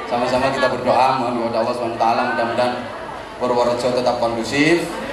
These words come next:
Oke, di bawah kepemimpinan beliau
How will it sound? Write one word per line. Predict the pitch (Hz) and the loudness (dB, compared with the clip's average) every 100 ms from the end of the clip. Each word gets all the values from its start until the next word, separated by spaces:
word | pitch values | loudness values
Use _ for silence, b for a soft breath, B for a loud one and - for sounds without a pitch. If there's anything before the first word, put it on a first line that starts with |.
| - - - - - - - - - - - - | -4 -2 0 2 2 2 2 2 2 0 -2 -4
Oke, | - 139 139 | -2 -2 -2
di | 117 | -2
bawah | 113 113 113 | 0 0 0
kepemimpinan | 113 113 113 117 113 113 | -4 -4 -2 0 0 0
beliau | 113 120 123 143 160 | 0 4 6 6 4